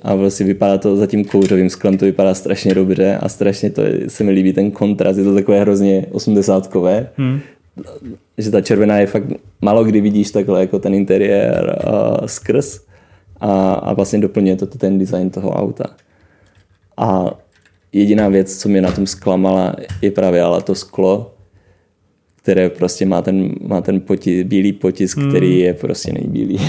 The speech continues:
Speaker 1: <laughs> A
Speaker 2: To zatím nevyřešili, no.
Speaker 1: a trošku to kazí, jako ten,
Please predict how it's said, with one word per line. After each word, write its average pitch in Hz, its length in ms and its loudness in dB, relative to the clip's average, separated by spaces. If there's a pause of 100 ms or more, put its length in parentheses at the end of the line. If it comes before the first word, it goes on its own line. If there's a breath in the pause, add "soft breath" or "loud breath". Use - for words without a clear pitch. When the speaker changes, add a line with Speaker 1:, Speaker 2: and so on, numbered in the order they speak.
(160)
Speaker 1:
<laughs> - 260 -16
A 98 200 0 (1600 loud breath)
Speaker 2:
To 139 60 -2
zatím 135 220 0
nevyřešili, 123 580 -2
no. 107 120 -4
Speaker 1:
a 92 640 2 (1200)
trošku 98 300 0
to 80 100 -2
kazí, - 380 -4
jako - 400 -4
ten, - 200 -8